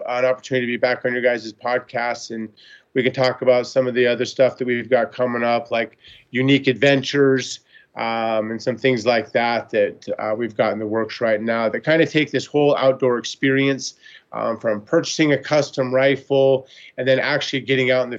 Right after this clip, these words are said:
field and using it, or learning how to long range shoot, or going out on a hog hunt or a, a big game hunt. So we got some really fun stuff coming down the pipe where we're going to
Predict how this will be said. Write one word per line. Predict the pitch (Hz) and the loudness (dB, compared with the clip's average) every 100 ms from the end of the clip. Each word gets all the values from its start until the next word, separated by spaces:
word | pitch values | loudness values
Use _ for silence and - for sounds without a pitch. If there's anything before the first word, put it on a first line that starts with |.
| - | -6
field | 135 131 117 | 0 0 0
and | 113 | -4
using | 113 123 127 110 117 107 | -4 -2 -2 -2 -4 -2
it, | 104 101 | -2 -4
or | 120 120 | -6 -2
learning | 123 135 131 | 4 4 2
how | 117 123 | -2 -2
to | 120 | -2
long | 117 120 120 | 0 0 0
range | 113 113 107 | -2 -4 -4
shoot, | - 123 120 113 107 | -6 -2 0 0 -2
or | 117 113 110 - - _ | 0 -2 -2 -14 -20 _
going | 131 139 135 127 | 6 8 8 6
out | 123 120 | 2 0
on | 120 123 | 0 0
a | 117 | 0
hog | - 127 123 104 | 2 4 4 0
hunt | 120 117 107 110 | -4 -4 -4 -4
or | 113 | 0
a, | 110 104 | 0 0
a | 110 | 0
big | 135 117 | 0 0
game | 127 113 107 | 0 0 -2
hunt. | 107 107 107 | -2 -2 -2
So | - | -2
we | 127 | 2
got | 147 143 | 2 2
some | 135 | 0
really | 127 143 139 | 4 4 4
fun | - 131 131 | 4 6 6
stuff | 123 - 123 117 - _ - - - | 4 2 2 2 -2 _ -20 -20 -14
coming | - 135 131 | -2 0 2
down | 123 123 | 2 0
the | 117 | -4
pipe | - 120 120 113 | -6 -4 -2 -4
where | - 117 117 | -4 -2 0
we're | 117 113 | -2 -2
going | 113 110 107 | -2 -2 -6
to | - 117 110 | -4 -2 -2